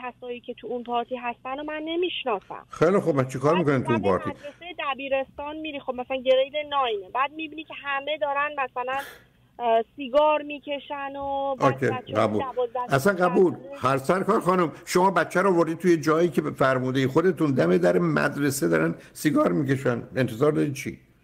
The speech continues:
Speaker 2: من بچه‌مو آوردم وسط بارون، بعد بهش گفتم: «چرا خیس شدی؟» کی آوردتش اینجا؟ ولی این محیطی است که هست.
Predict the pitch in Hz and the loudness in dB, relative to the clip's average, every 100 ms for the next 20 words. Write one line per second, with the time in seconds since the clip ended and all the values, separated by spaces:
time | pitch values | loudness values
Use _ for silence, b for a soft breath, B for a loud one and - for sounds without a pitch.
0 | b b b 123 151 147 147 165 156 160 | b b b 0 2 2 2 2 4 2
1 | 151 143 151 139 117 151 151 139 131 139 | 2 0 0 2 2 2 0 0 -2 -2
2 | 131 139 147 175 - 139 123 190 - _ | -4 -6 -4 -6 -4 -6 -6 -10 -14 _
3 | _ _ _ _ _ _ _ _ _ _ | _ _ _ _ _ _ _ _ _ _
4 | _ _ _ _ 202 165 120 101 87 107 | _ _ _ _ 4 6 4 0 -4 -6
5 | 98 107 175 - _ _ _ _ _ _ | -4 -4 -6 -14 _ _ _ _ _ _
6 | _ _ _ _ _ _ _ _ 135 180 | _ _ _ _ _ _ _ _ 0 4
7 | 185 160 175 185 - 160 151 104 78 - | 4 4 2 -2 -2 0 0 0 -4 -12